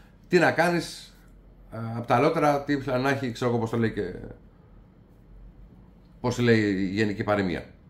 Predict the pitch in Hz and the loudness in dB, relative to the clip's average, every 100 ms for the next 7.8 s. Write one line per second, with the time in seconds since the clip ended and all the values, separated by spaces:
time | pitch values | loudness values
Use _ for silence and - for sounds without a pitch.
0 | - - - 131 135 143 135 131 123 113 | -20 -18 -6 -2 2 6 6 6 2 0
1 | - - - - - - - - - - | -4 -10 -20 -20 -20 -20 -20 -20 -20 -20
2 | - - 104 120 170 165 110 104 147 - | -20 -4 2 4 4 4 4 4 0 -6
3 | - - - - - - - - - - | -20 -20 -20 -20 -20 -20 -20 -20 -20 -20
4 | - - - 90 90 101 71 71 120 - | -20 -20 -12 -4 -2 -2 -2 -4 -6 -10
5 | - - - - - - - - - - | -20 -20 -20 -20 -20 -20 -20 -20 -20 -20
6 | - - - - - - 98 - 139 120 | -20 -20 -20 -20 -20 -4 -4 2 4 4
7 | 98 85 92 101 185 202 - | 2 0 0 -2 -4 -6 -10